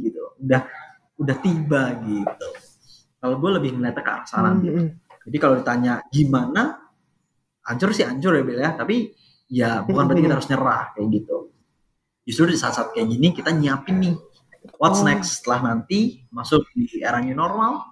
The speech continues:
Speaker 1: apa yang harus kita siapin. Jadi dari sekarang lah kita siapin gitu. Jadi ketika nanti udah, "Oke, pariwisata bisa dibuka lagi," ah, kita udah running, udah, kita udah nggak jalan lagi,
Speaker 2: Hmm.
Speaker 1: kita udah berlari kayak gitu.
Speaker 2: Hmm.
Speaker 1: Ketika yang lain masih mulai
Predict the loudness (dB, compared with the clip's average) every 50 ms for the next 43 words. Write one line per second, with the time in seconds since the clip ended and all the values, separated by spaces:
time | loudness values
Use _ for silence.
0 | -20 _ _ _ _ _ _ _ -4 -2 0 0 0 0 -2 -6 -8 -6 -2 -2
1 | -2 -2 -2 -4 -4 -6 -6 -8 -4 0 2 2 2 2 0 -2 -2 -2 0 0
2 | -2 -2 -6 -10 -10 -4 -2 -2 -2 0 0 -2 -2 -2 -6 -10 -12 -10 -8 -6
3 | -4 -2 0 0 2 2 2 2 2 2 0 -2 -4 -12 _ _ _ _ _ _
4 | -2 -2 0 0 0 0 2 2 2 2 2 2 0 0 0 0 2 2 2 2
5 | 2 0 0 0 0 0 0 0 0 0 -2 -4 -8 -4 -2 0 2 2 2 0
6 | -2 -6 _ _ _ _ _ _ _ _ -6 -2 0 2 2 2 2 2 2 2
7 | 2 0 -2 -2 -6 -10 _ _ -8 -8 -4 0 0 0 0 0 -2 -4 -8 -6
8 | -4 -2 -2 -2 0 0 0 2 2 2 2 2 2 -2 -6 _ -10 -10 -8 -6
9 | -4 -2 -2 -2 -2 -4 -6 -14 -20 _ _ _ -20 -20 _ _ _ _ _ -6
10 | -4 -2 0 0 0 0 0 0 0 0 0 -2 -4 -6 -6 -10 -10 -4 -2 0
11 | 0 0 0 0 0 0 0 0 0 0 0 0 0 0